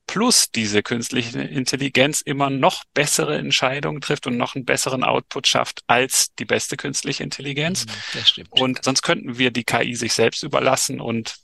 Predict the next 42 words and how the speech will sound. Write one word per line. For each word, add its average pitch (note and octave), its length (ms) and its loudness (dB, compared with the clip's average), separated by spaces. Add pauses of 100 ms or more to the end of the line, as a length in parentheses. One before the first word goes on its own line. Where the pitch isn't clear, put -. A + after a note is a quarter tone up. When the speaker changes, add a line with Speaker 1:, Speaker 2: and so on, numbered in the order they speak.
Speaker 1:
auf - 300 -2
den A2+ 160 2
Mars A2 260 4
schießen C#3+ 380 0
und A2 320 -4
schönes A2+ 320 2
Leben C3 240 0
noch. - 260 4 (340)
Speaker 2:
<laughs> - 380 -10
Speaker 1:
Und C3 220 4
dann B2 100 4
sind B2 180 0
wir A#2 120 2
wieder A2 260 2 (220)
ohne C#3 300 2
die D3+ 120 -4
K - 220 0
I, C3 260 0
aber A#2 340 2 (480)
es - 160 0
führt - 200 0
ja C3 80 4
keinen B2 320 0
Weg A#2+ 160 -4
dran A2 180 0
vorbei, A2+ 380 0
dass G2+ 180 -2
wir A2+ 220 -2
uns A#2 320 -2
mit A2 120 -2
der A#2 120 4
ganzen A#2 260 0
Geschichte A#2+ 380 2
auseinandersetzen A2+ 800 2
und A2 140 -4
Speaker 2:
Natürlich. - 500 -2
Speaker 1:
z-, A#2+ 80 -8
selber B2 380 4
auch A2 180 0
lernen, A2 420 2
damit G#2 220 -2
umzugehen. G2+ 640 -4